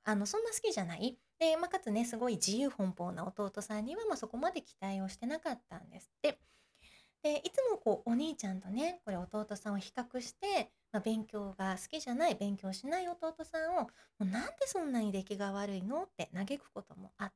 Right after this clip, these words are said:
たそうなんです。ただですよ、お兄ちゃんが小学校受験で、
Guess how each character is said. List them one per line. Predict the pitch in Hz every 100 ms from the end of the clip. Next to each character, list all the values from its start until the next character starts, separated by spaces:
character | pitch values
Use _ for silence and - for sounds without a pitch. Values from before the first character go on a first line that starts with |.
| -
た | 139 -
そ | -
う | 185
な | 180
ん | 190
で | 208
す。 | - - _ _ _ _ _ _ _ _ _ _ _ _ _ _ _ _ _
た | 233
だ | 214 185
で | 190
す | - -
よ、 | _ _ _ _ _ _ _ _ _ _ -
お | 233
兄 | 269 294
ち | -
ゃ | 180
ん | 180
が | - _ _ _
小 | - 254
学 | 285 285
校 | -
受 | 294 302
験 | - 185 180
で、 | 180 208 190